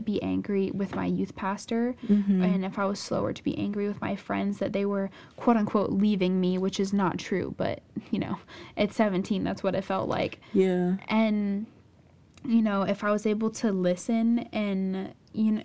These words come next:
Speaker 1: just, like, reflect on what was happening,
Speaker 2: Mm-hmm.
Speaker 1: how that would have changed. And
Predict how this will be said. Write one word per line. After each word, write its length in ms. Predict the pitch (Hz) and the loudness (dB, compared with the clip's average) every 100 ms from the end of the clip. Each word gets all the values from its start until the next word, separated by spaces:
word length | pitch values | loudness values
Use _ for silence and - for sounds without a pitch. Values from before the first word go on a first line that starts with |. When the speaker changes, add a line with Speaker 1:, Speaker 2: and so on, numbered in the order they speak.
| - | -2
Speaker 1:
just, 240 | 226 226 | -2 0
like, 180 | 240 233 | -2 0
reflect 460 | 208 - 185 - 247 | -4 -4 -8 -6 -4
on 140 | 247 | -2
what 80 | 247 | -2
was 100 | 233 | -6
happening, 480 | 240 240 254 254 269 | -8 -6 -4 -2 2
Speaker 2:
Mm-hmm. 460 | 202 190 185 180 202 | 2 4 2 2 0
Speaker 1:
how 140 | 262 | -2
that 180 | 262 254 | 0 2
would 100 | 269 | 2
have 140 | 254 | 2
changed. 480 | - 247 240 254 - | -2 -2 0 0 0
And 120 | 220 | -2